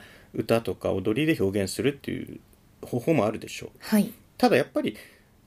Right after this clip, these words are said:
Speaker 1: みんなに共通してこう言えることって別にないじゃないですか。
Speaker 2: そうですね。
Speaker 1: まあ、声がでかいとかそういうことじゃないじゃん、
Speaker 2: うん。
Speaker 1: 演技力って。
Speaker 2: うん。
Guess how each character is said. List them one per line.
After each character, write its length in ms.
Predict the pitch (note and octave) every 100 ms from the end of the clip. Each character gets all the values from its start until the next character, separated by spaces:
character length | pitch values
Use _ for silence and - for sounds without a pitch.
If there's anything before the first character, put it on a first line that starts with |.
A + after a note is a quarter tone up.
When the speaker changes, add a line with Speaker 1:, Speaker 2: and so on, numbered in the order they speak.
| _ _ _ -
Speaker 1:
み 160 | F#3+ F#4+
ん 120 | G4+
な 120 | G4+
に 120 | C4+
共 200 | - E3
通 160 | F3 F3
し 140 | E3+
て 120 | - D#3+
こ 280 | C3+ B2+
う 20 | A2+
言 120 | C#3
え 40 |
る 80 | D#3+
こ 100 | D3
と 120 | D3+
っ 20 |
て 80 | -
別 320 | E2+ G2+ -
に 80 | G#2+
な 100 | D3
い 60 | G#3
じ 60 | -
ゃ 40 |
な 40 |
い 40 | -
で 40 |
す 140 | - -
か。 180 | - -
Speaker 2:
そ 260 | - A3
う 20 | G3
で 100 | F#3
す 140 | -
ね。 40 |
Speaker 1:
ま 40 | E4
あ、 0 |
声 60 | D#4
が 120 | G2
で 180 | G#2 G2+
か 160 | F3+
い 80 | F3
と 80 | -
か 80 | -
そ 140 | -
う 40 | G#3
い 20 |
う 20 |
こ 60 | G3+
と 40 |
じ 60 | F#2+
ゃ 60 |
な 120 | G2 G#2+
い 60 |
じ 100 | -
ゃ 40 | -
ん、 60 | -
Speaker 2:
う 60 |
ん。 20 | G2
Speaker 1:
演 140 | F#3+
技 80 | F#2
力 240 | - -
っ 20 |
て。 200 | - -
Speaker 2:
う 40 | F#3
ん。 360 | F#3 F#3 E3+